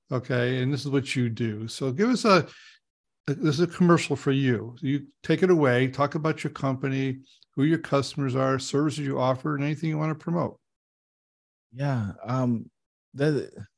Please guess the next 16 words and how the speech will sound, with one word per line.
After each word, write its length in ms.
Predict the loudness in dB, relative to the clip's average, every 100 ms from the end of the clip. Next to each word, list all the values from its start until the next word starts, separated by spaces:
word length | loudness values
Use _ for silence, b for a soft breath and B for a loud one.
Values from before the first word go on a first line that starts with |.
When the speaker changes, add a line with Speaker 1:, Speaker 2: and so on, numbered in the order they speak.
| -14
Speaker 2:
this 160 | 0
is 140 | 2 4
a 80 |
really 280 | 4 6 6
interesting 520 | 4 2 -6 2 6
way 180 | 8 8
to 100 | 8
do 260 | 8 8 8
it. 120 | 6
And 260 | 4 4 4
so 420 | 2 2 2 -2 B 0
what 120 | 4
I 60 |
would 180 | 8 6
say 460 | 4 2 4 6 6
is 480 | 6 4 2 -4